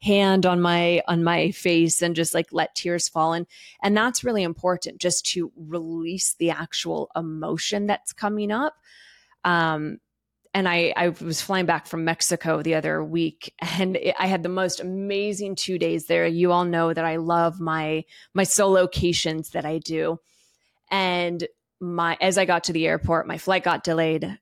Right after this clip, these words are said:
It got delayed. It got delayed. It got delayed six times, and I didn't get home until midnight. And it just, it, it didn't feel good, right? It, it, I was tired.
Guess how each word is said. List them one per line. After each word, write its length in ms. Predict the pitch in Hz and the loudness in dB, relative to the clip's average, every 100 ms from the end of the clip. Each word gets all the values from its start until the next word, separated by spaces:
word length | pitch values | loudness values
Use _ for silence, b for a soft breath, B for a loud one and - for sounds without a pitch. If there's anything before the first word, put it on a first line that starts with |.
| _ | _
It 40 | - | -8
got 200 | 160 - | -6 -6
delayed. 480 | 165 165 156 151 - | -4 -2 -2 -4 -8
It 80 | 147 | -6
got 160 | 160 | -6
delayed. 240 | 165 170 170 | -6 -6 -4
It 100 | 170 | 0
got 200 | 175 170 | -2 -2
delayed 320 | 165 160 - | -4 -4 -2
six 320 | - 185 - | -2 -4 -8
times, 480 | 165 156 156 156 - | -6 -6 -6 -8 -8
and 140 | 165 160 | -6 -4
I 60 | |
didn't 180 | 165 180 | -2 0
get 140 | 165 | -2
home 240 | 156 160 156 | -2 -4 -4
until 320 | 156 160 156 | -6 -6 -6
midnight. 580 | 160 160 156 131 135 127 B B B B B B - | -6 -8 -8 -6 -6 -8 B B B B B B -6
And 300 | 190 185 180 | -2 0 -2
it 160 | - 202 | 0 0
just, 320 | 202 190 - | 2 0 0
it, 140 | 202 - | -2 0
it 100 | 202 | 0
didn't 280 | 180 214 180 | 2 2 0
feel 240 | - 180 165 | 0 0 0
good, 240 | - - 180 - | -4 -10 -12 -12
right? 240 | 156 170 | -6 -2
It, 140 | 165 - | -2 -2
it, 200 | 185 165 _ _ _ | -4 -4 _ _ _
I 100 | 175 | -4
was 160 | 165 - | -2 -4
tired. 640 | - 214 202 190 185 175 | -2 2 4 4 4 2